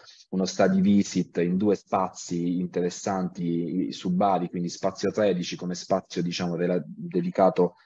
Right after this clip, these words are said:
all'innovazione sociale e all'incubazione di piccole imprese, eh, giovanili e, eh, Impact Hub Bari come proprio incubatore,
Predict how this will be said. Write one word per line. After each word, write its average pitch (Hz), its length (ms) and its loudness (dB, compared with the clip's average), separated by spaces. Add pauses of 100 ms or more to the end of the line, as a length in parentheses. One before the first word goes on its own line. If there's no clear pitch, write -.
(500)
all'innovazione 90 840 2
sociale 95 840 0
e 92 320 -2
all'incubazione 90 920 -4
di 85 280 -4
piccole 92 340 -2
imprese, 104 680 4 (300)
eh, 87 240 0
giovanili 107 800 2
e, 101 340 0
eh, 90 320 -2
Impact 95 380 -6
Hub 98 220 -2
Bari 85 320 -2
come 82 200 -8
proprio 85 280 -4
incubatore, 90 840 -2